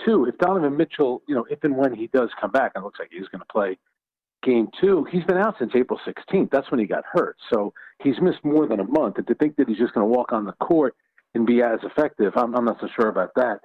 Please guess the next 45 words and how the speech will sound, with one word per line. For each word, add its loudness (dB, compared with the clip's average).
You 4
know, 2
we 4
all 2
know 2
about 0
Ja 2
Morant, -2
but -2
Dillon 2
Brooks 0
is -4
a -6
player 0
that 0
I've 0
always -6
liked. -6
The 2
guy 2
goes -4
out 0
there -6
and -10
competes. -6
He -4
defends. -2
He -12
brings 0
you -12
toughness. -2
He -14
scored. -2
And 4
Memphis, 2
you 0
know, 2
let's -2
face 2
it, -8
they 2
played 0
an -2
elimination -4
game -6